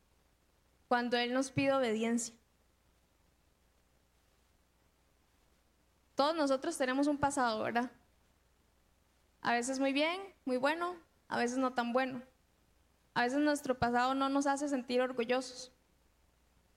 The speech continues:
porque tal vez no fue el mejor. Moisés también tenía un pasado, y ya vimos que no era tan bueno tampoco, ¿verdad? Tenía ahí un, un lado oscuro.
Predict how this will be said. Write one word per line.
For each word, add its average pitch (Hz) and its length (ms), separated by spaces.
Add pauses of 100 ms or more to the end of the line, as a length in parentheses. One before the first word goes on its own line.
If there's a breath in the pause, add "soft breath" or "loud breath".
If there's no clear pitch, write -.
(540)
porque 226 200
tal 214 200
vez 233 140
no 247 140
fue 247 140
el 240 80
mejor. 254 360 (1800)
Moisés 247 380
también 285 260
tenía 277 240
un 269 60
pasado, 277 440 (1600)
y 240 180
ya 226 120
vimos 262 280
que 240 160
no 226 80
era 262 160
tan 226 240
bueno 269 260
tampoco, 269 520
¿verdad? 247 280 (440)
Tenía 226 280
ahí 247 160
un, 247 480
un 247 140
lado 247 160
oscuro. 262 500